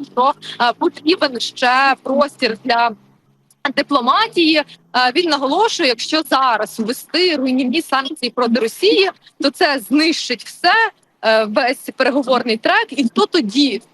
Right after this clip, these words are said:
задається таким риторичним питанням Марко Рубіо, буде розмовляти із росіянами? Ми то з вами добре знаємо, що з росіянами краще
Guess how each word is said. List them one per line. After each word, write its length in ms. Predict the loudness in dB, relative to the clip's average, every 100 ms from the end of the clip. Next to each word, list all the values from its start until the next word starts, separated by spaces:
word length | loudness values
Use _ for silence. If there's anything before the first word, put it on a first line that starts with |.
| _
задається 380 | -4 -2 -2 -2
таким 260 | -4 -2 -2
риторичним 520 | -2 -2 -4 -4 -4
питанням 440 | 0 -2 -2 -2
Марко 320 | -2 -2 -2
Рубіо, 300 | 0 0 2
буде 300 | -2 -2 0
розмовляти 560 | -2 -4 -2 0 0 -2
із 220 | -6 -4
росіянами? 680 | -6 -6 -2 -2 -2 -4 -8 _ -20 -2
Ми 140 | 0
то 100 | 2
з 60 | 0
вами 240 | -2 -2
добре 280 | 0 0 0
знаємо, 460 | -2 -2 0 -2 -2
що 200 | 0 -2
з 80 | -2
росіянами 520 | -4 0 0 -2 -2
краще 440 | 0 -2 0 -4